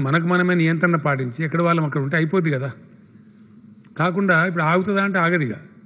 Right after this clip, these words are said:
Administration cannot stop. ఒక వ్యక్తితోని పది మందికి, వంద మందికి, వెయ్యి మంది కూడా వ్యాపించే అవకాశం ఉంటది, మొత్తం సొసైటీకి దెబ్బ వచ్చే అవకాశం ఉంటది. కాబట్టి గవర్నమెంట్ ఎట్టి పరిస్థితులలో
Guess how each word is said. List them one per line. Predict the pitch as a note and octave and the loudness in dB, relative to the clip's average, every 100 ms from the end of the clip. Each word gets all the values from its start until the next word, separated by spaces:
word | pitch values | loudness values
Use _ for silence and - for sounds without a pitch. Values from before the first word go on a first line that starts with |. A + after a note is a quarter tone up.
| - - - | -20 -20 -8
Administration | C#3 D#3+ F3 F3 F#3+ D#3+ | -4 -2 -2 -2 -4 -2
cannot | D#3+ E3+ C3+ | 0 0 -2
stop. | E3 C#3+ - - - - - - - - - - - | -4 -4 -6 -20 -20 -20 -20 -20 -20 -20 -20 -20 -12
ఒక | C#3 D3+ | -4 0
వ్యక్తితోని | C#3+ D3 F#3+ G3 F#3+ A#3+ - - - - - - - - B2+ | 0 -2 0 2 2 -2 -6 -18 -20 -20 -20 -20 -20 -10 -2
పది | C#3+ F3+ | 0 2
మందికి, | F#3+ F#3+ D#3 | 2 0 0
వంద | E3 F3+ | 0 0
మందికి, | F3+ F#3+ | 0 0
వెయ్యి | D#3 F3+ | 0 0
మంది | F#3+ F#3 | 0 0
కూడా | F3 | 2
వ్యాపించే | D#3 D3+ D3 D3 | 2 0 -2 -2
అవకాశం | C3+ C#3 A#2+ | -2 -4 -6
ఉంటది, | G#2 G2+ C#3 - - - - - - | -8 -10 -12 -16 -20 -20 -20 -16 -8
మొత్తం | D3 E3 | -6 -4
సొసైటీకి | C#3+ F3 F#3 G3 | -2 0 2 2
దెబ్బ | F3 D#3+ D#3+ | 0 0 0
వచ్చే | D3 C#3+ | 0 -2
అవకాశం | B2+ A#2 F#2+ | -4 -6 -10
ఉంటది. | E2+ - - - - - - - - - - | -16 -16 -20 -20 -20 -20 -20 -20 -20 -20 -8
కాబట్టి | D3+ E3+ G3 D3+ | -4 -2 0 0
గవర్నమెంట్ | D3+ F#3 G3 F3 | 0 2 0 0
ఎట్టి | D3 F#3 | -2 0
పరిస్థితులలో | G3 F#3 G3+ F#3 F#3+ | 0 0 -2 -2 0